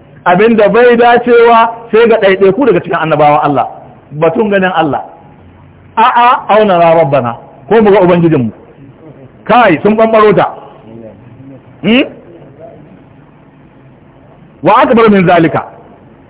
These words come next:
Ko kuma mafi girma daga wannan. Allah madaukakin sarki ya ce, "Wa atau," sun yi girman kai. "Tajawuzul hadda," sun ƙetare haddi. "Utuwan,"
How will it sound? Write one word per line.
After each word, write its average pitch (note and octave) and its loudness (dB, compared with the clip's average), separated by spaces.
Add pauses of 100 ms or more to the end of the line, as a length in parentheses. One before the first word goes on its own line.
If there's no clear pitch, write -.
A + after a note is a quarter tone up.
(600)
Ko G3+ 0
kuma G#3+ 2
mafi G3+ 2
girma G3 2
daga E3 0
wannan. A#2 -2 (1160)
Allah F3+ 2
madaukakin E3+ 0
sarki D#3+ 0
ya D#3+ 0
ce, A2+ -10 (600)
"Wa F3 2
atau," C3+ 0 (800)
sun F#3 2
yi G3 2
girman F#3+ 2
kai. C#3 -2 (600)
"Tajawuzul F3+ 2
hadda," D#3 0 (240)
sun G3+ 0
ƙetare F#3+ 2
haddi. D#3+ -2 (340)
"Utuwan," F#3+ 2